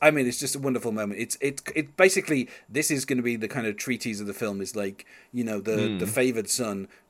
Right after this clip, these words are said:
Speaker 1: who is actually
Speaker 2: Although I, I
Speaker 1: competent
Speaker 2: was
Speaker 1: and good at the job, and the one who's always off the side being super angry with his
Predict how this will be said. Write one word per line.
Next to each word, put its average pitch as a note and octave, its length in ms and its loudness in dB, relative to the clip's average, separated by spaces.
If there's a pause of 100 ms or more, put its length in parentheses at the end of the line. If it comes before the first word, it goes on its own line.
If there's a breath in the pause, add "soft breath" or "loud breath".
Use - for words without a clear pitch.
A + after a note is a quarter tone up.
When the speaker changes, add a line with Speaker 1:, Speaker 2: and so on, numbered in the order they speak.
(120)
Speaker 1:
who B2 140 -4
is B2 120 4
actually C3 300 2
Speaker 2:
Although B3 120 6
I, G#3+ 60 6
I B3 120 6
Speaker 1:
competent F#3 260 6
Speaker 2:
was - 140 -4 (160)
Speaker 1:
and C3+ 180 2
good C#3 160 4
at C3 100 4
the A#2+ 60 -2
job, C#3+ 340 4 (320 soft breath)
and C3 400 2
the C3+ 80 0
one C3 260 4
who's B2+ 340 0
always C3 320 4
off A2+ 120 0
the A2 80 -6
side A2+ 320 2
being A2+ 240 -2
super A#2+ 360 0
angry G#2 340 -4
with F#2+ 180 -6
his G#2 200 -8